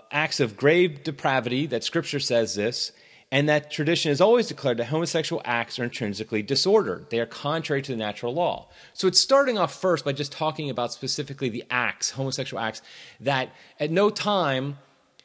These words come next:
has the church ever approved these as morally okay,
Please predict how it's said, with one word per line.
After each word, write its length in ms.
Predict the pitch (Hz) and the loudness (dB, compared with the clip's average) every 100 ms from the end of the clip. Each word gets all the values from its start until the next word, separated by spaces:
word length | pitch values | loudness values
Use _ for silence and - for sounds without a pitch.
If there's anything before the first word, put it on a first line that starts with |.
| _ _ | _ _
has 400 | - 151 143 139 | -4 0 0 -2
the 80 | 170 | -4
church 320 | - 156 - | 0 0 0
ever 380 | 143 156 143 143 | 0 2 2 2
approved 440 | 139 - 156 147 | 0 -2 -2 0
these 280 | 131 127 127 | -2 -2 -2
as 240 | - 107 135 | -4 -6 -4
morally 460 | 127 131 123 120 | -2 0 0 0
okay, 640 | 117 110 - 170 165 165 | -2 -4 0 4 4 2